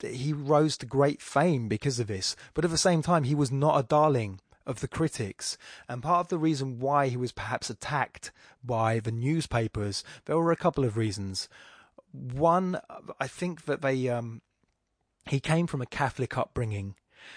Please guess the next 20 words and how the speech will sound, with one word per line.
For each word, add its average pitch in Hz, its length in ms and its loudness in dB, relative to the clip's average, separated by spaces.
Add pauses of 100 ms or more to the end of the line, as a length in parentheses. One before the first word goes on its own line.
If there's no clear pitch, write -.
(200)
Um, 120 200 -2
he 120 60 -6
came 135 180 0
from 120 100 -4
a 117 60 -6
Catholic 117 440 -4
background. 107 680 -2 (340)
His - 220 -8
father 113 760 2
was, 110 520 -6
um, 110 420 -4
a 107 60 -6
merchant, 117 720 -2
I 117 60 -4
think, 120 260 -6
but - 120 -4
a 113 60 -4
very 120 320 2
wealthy 127 500 4
one. 104 380 -4